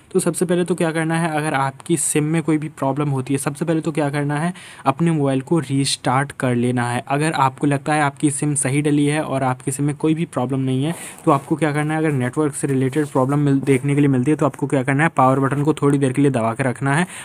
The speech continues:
और यहाँ पे एक रीस्टार्ट का ऑप्शन देखने के लिए मिलता है या फिर आपको रीबूट का ऑप्शन भी देखने के लिए मिल सकता है।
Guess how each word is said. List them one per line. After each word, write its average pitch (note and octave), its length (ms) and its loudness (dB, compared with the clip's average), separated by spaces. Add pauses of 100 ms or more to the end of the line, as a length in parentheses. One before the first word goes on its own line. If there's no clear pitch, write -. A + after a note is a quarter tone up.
(120)
और D#3 80 6
यहाँ C3+ 180 8
पे E3 120 0
एक E3 120 0
रीस्टार्ट C3 680 0
का D#3+ 140 -4
ऑप्शन C#3+ 300 0
देखने C#3 260 0
के C#3+ 60 0
लिए D3 100 2
मिलता B2+ 220 0
है D#3+ 80 2
या D3 80 0
फिर C#3+ 140 -2
आपको C#3 280 0
रीबूट C3+ 440 2
का D3 120 2
ऑप्शन C#3+ 300 -2
भी D3 100 0
देखने B2 320 -2
के C#3+ 100 -6
लिए D3 100 0
मिल C3 180 0
सकता C3 320 -4
है। F3 100 0